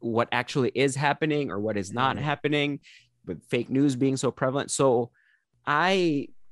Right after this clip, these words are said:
Speaker 1: again, it's not up to me, but I am much more in agreement to what you're saying,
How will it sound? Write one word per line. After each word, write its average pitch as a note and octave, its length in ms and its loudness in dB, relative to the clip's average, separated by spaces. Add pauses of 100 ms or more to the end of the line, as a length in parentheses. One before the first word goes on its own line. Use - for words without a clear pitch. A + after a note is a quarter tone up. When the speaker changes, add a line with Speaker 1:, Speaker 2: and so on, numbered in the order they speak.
(100)
Speaker 1:
again, A2+ 440 0
it's G#2+ 120 -8
not A#2+ 140 2
up A#2+ 120 2
to A#2+ 100 -2
me, B2 160 2
but G2+ 200 -2 (100)
I C#3 460 4 (200)
am G#2 440 -4
much C3+ 280 -4
more C3 200 4
in A#2 100 2
agreement A#2 480 0
to A2+ 120 -4
what G#2 240 -4
you're B2+ 340 2
saying, F#2 680 -2